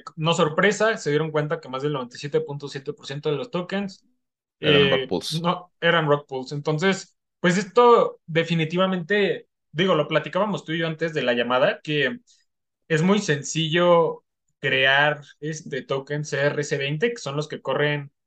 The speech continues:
Speaker 1: sobre Ethereum.
Speaker 2: Sí.
Speaker 1: Y pues justamente,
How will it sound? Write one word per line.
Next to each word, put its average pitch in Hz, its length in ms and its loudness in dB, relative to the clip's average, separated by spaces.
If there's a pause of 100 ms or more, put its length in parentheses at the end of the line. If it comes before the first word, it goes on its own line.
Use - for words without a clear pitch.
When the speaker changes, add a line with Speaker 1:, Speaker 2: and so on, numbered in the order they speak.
(180)
Speaker 1:
sobre 127 520 -4
Ethereum. 170 540 -2 (440)
Speaker 2:
Sí. 165 300 0
Speaker 1:
Y 147 100 0
pues 143 200 -10
justamente, 160 960 -2